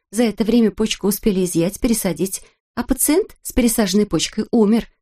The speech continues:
Вот так». Эбби обдумывала услышанное. Монитор номер пятнадцать показывал, что новое сердце Нины Вос работает вполне исправно. «Где хранится информация о донорах?» спросила она Шейлу.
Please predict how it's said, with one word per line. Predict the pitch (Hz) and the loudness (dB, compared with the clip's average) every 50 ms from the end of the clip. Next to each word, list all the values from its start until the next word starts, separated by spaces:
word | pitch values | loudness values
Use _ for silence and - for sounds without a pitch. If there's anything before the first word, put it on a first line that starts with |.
| _ _ _ _ _ _ | _ _ _ _ _ _
Вот | - 214 226 220 | -6 -6 -6 -4
так». | - - 254 180 175 175 _ _ _ _ _ _ _ _ _ _ _ _ _ _ _ _ _ _ _ _ _ _ _ _ _ _ - | -4 -4 -4 -4 -6 -10 _ _ _ _ _ _ _ _ _ _ _ _ _ _ _ _ _ _ _ _ _ _ _ _ _ _ -2
Эбби | 208 240 233 185 233 | 0 0 2 4 2
обдумывала | 233 - - 196 202 175 180 170 233 233 220 214 208 196 196 185 185 185 180 - - _ _ | 2 2 0 -2 -4 -2 0 2 2 4 4 4 4 4 2 0 0 -2 -4 -6 -12 _ _
услышанное. | - 190 - - - 165 156 - - - - 65 65 - - _ _ _ _ _ _ _ _ _ - | -8 -8 -4 -2 -2 0 0 0 -2 -4 -6 -8 -10 -12 -16 _ _ _ _ _ _ _ _ _ -2
Монитор | - 180 180 175 - 214 208 208 | -2 -2 0 0 0 0 2 2
номер | 196 185 185 180 180 165 160 | 2 2 2 2 0 -2 -2
пятнадцать | - 165 151 - 151 156 156 156 - 147 - | -6 -10 -8 -6 -4 -6 -4 -6 -8 -8 -6
показывал, | - 147 147 151 - 151 156 156 170 180 190 185 | -6 -6 -6 -4 -4 -4 -4 -4 -4 -4 -4 -2
что | - - - 175 160 | -4 -4 -4 -4 -2
новое | 151 151 165 165 175 185 | -2 -2 0 0 -2 -2
сердце | 180 - 185 170 151 - - 151 | -2 -2 -4 -4 -4 -4 -4 -2
Нины | 160 156 156 151 143 | -2 0 0 -2 -2
Вос | 135 147 170 - | -2 -2 -4 -2
работает | - 175 160 139 151 160 - 175 175 - | -2 -4 -2 -2 -4 -4 -2 -4 -4 -4
вполне | - - 170 175 170 185 190 | -4 -4 -2 0 0 0 -2
исправно. | 180 - - - 240 226 185 151 135 135 _ _ _ _ _ _ _ _ _ _ _ _ _ _ _ _ _ _ _ _ _ _ - | -2 -4 -4 -4 -2 -2 -4 -6 -10 -12 _ _ _ _ _ _ _ _ _ _ _ _ _ _ _ _ _ _ _ _ _ _ -16
«Где | - 165 175 175 - 208 214 208 196 185 | -14 -12 -8 -6 -2 -2 0 0 0 -2
хранится | 175 - 170 170 175 180 175 170 - 180 | -2 -2 -2 0 0 0 0 -2 -2 -4
информация | 160 160 - 185 165 170 170 160 147 - - 165 | -4 -4 -4 -4 -2 -2 -2 -4 -4 -4 -6 -6
о | 156 | -4
донорах?» | - 135 131 135 131 131 - _ _ _ _ _ _ _ _ _ _ - - | -4 -6 -6 -6 -8 -12 -16 _ _ _ _ _ _ _ _ _ _ -18 -10
спросила | - - 214 220 202 - 220 214 208 202 | -4 -2 -2 0 0 0 0 0 2 2
она | 196 202 202 | 2 0 0
Шейлу. | 196 - - 147 135 131 127 131 - | -2 -2 -2 -4 -4 -4 -6 -10 -12